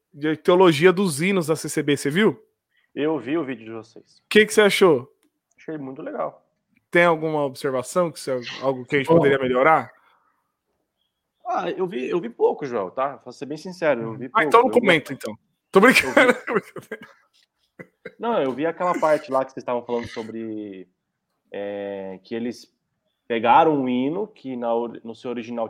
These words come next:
Speaker 2: tem uma história por trás e eles simplesmente pra fazer, dizer que é da autoria deles, né?
Speaker 1: Uhum.
Speaker 2: Tipo, "haja paz", né? "Haja paz", tipo, "que paz", né?
Speaker 1: Uhum.
Speaker 2: E, e, e, tipo, começar, é, eu acho que é legal começar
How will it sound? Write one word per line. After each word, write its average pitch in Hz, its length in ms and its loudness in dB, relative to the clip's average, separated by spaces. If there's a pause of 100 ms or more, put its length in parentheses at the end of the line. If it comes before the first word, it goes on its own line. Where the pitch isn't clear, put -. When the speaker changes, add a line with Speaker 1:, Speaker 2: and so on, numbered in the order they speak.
(120)
Speaker 2:
tem 123 100 -4
uma 151 140 -2
história 117 300 -6
por 147 160 -10
trás 139 540 -6
e 160 60 -8
eles 147 220 -6
simplesmente 151 500 -10
pra 135 120 -8
fazer, 120 420 -10
dizer 117 260 -4
que 123 80 -8
é - 20 -4
da 110 60 0
autoria 127 320 -2
deles, 139 500 -6 (640)
né? 120 200 -4
Speaker 1:
Uhum. 139 40 -6
Speaker 2:
Tipo, 117 260 -8
"haja 151 260 2
paz", 104 480 -4
né? 101 340 -12
"Haja 110 160 -14
paz", 104 340 -6
tipo, 95 420 -20 (280)
"que - 80 -14
paz", - 580 -4 (460)
né? - 80 -18 (320)
Speaker 1:
Uhum. 135 240 -20 (280)
Speaker 2:
E, 107 120 -8
e, 139 360 -6
e, 131 40 -6
tipo, - 220 -18
começar, 143 400 -2
é, 120 380 2
eu 123 60 4
acho 143 160 0
que 160 60 -2
é 156 40 2
legal 165 260 2
começar 165 420 -4